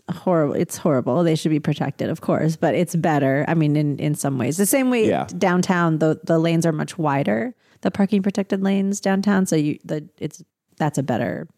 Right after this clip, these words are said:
Speaker 1: scenario.
Speaker 2: Yeah. This is all relevant to the news this week because in San Francisco, a woman named Tess Rothstein,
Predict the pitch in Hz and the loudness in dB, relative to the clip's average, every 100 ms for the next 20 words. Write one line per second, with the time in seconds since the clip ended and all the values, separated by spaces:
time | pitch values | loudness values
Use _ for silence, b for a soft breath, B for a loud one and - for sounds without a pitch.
0 | - - 190 - - - 170 - 101 57 | -14 -8 -6 -6 -10 -14 -10 -2 -2 -2
1 | - b b 139 139 135 123 113 107 104 | -8 b b -2 0 0 2 2 4 2
2 | 101 107 120 123 117 113 98 120 120 127 | 2 2 2 2 2 0 0 0 0 2
3 | 127 147 196 170 147 135 127 117 127 120 | 2 0 0 0 0 0 0 0 0 -2
4 | 127 107 131 - 127 113 110 113 110 104 | -2 0 -2 0 2 2 2 2 2 0
5 | 110 117 - 110 110 - - 107 98 92 | 0 -2 0 0 0 -2 -2 0 2 0